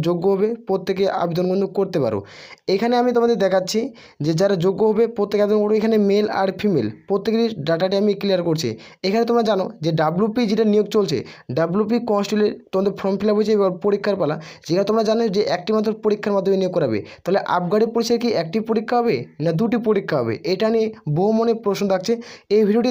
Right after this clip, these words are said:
দেখো, আমি এই ভিডিওটির মাধ্যমে সম্পূর্ণ ডেটা ক্লিয়ার করছি। আবেদনের তারিখ, আবেদনের শেষ তারিখ, সম্পূর্ণ কিছু A to Z এই ভিডিওতে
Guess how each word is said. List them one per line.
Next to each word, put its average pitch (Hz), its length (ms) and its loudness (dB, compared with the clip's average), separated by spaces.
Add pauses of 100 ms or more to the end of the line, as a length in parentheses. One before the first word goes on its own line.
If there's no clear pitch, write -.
(100)
দেখো, 208 180 0 (380)
আমি 202 160 2 (200)
এই 240 140 6
ভিডিওটির 226 300 2
মাধ্যমে 214 280 2
সম্পূর্ণ 208 340 0
ডেটা 196 200 0
ক্লিয়ার 196 240 -2
করছি। 208 180 -4 (460)
আবেদনের 220 440 2
তারিখ, 220 200 2 (220)
আবেদনের 208 420 2
শেষ 202 120 2 (100)
তারিখ, 208 160 0 (320)
সম্পূর্ণ 220 420 0
কিছু 233 220 0 (180)
A - 20 4 (100)
to 247 60 2 (100)
Z - 20 2 (420)
এই 220 100 4
ভিডিওতে 202 240 2